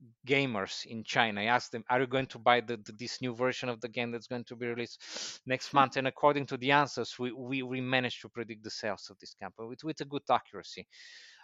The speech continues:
Speaker 1: Of course, in China, we have also a political <laughs> component that drives companies, uh, but that was pretty accurate. But
Speaker 2: I'm intrigued, Alexander. Like, usually, so alternative data sits alongside,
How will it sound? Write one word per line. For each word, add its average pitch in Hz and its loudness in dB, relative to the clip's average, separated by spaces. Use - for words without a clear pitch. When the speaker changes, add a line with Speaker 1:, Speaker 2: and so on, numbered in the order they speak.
Speaker 1:
Of 110 -6
course, 131 0
in 131 -6
China, 139 4
we 127 0
have 123 -2
also 131 0
a 117 -2
political - -2
<laughs> - -8
component 135 6
that 113 -2
drives 123 8
companies, 104 -2
uh, 117 4
but 120 0
that 135 0
was 131 -2
pretty 135 -4
accurate. 110 0
But - -4
Speaker 2:
I'm 143 4
intrigued, 175 6
Alexander. 104 6
Like, 127 8
usually, 156 4
so 127 2
alternative 156 4
data 107 4
sits - 0
alongside, 98 2